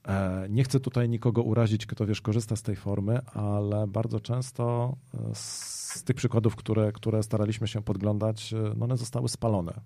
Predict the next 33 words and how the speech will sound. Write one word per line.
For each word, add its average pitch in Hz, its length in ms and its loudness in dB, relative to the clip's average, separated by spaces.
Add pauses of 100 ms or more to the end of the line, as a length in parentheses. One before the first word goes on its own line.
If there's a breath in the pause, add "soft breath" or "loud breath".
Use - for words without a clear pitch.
(160)
tak, - 160 -10
po - 100 -8
prostu - 240 -6
produktowym, 113 880 4
e, 98 300 -2
marketingiem, 90 680 -6
tak, - 180 -6
czyli 90 180 -6
one 87 260 -4 (460 loud breath)
nie 104 120 0
dowiozły 92 380 4
tej 90 220 0
obietnicy, 95 580 0
że, 85 420 -2
że 87 160 -2
temat 85 280 0
rozmowy 82 320 -4
będzie 80 240 -8
po - 120 -10
prostu 85 260 -8
ciekawy. 82 380 -6 (760 loud breath)
E, 90 500 4
i, 107 40 -2
i, 101 400 -2
i, 104 440 0
i 98 60 0
powiedzmy, 98 260 -2
Darek 107 300 4
jest 104 160 -2
współautorem 101 640 0
tej 98 100 -2
koncepcji. 95 580 -4
Postanowiliśmy, 117 640 -2